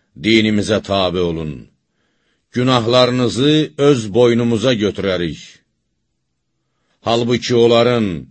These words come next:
iman gətirənlərin heç bir günahını öz boyunlarına götürməzlər. Onlar həqiqətən yalançıdırlar. Şübhəsiz ki, onlar həm öz günahlarına,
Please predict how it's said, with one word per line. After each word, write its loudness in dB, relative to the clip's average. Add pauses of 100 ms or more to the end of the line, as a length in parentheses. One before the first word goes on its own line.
(580)
iman 0
gətirənlərin -2
heç -2 (140)
bir -2
günahını -2
öz -2 (120)
boyunlarına -2
götürməzlər. -6 (680)
Onlar 0 (600)
həqiqətən 0
yalançıdırlar. -8 (1800)
Şübhəsiz -6
ki, -6
onlar -2
həm -4
öz -2
günahlarına, -4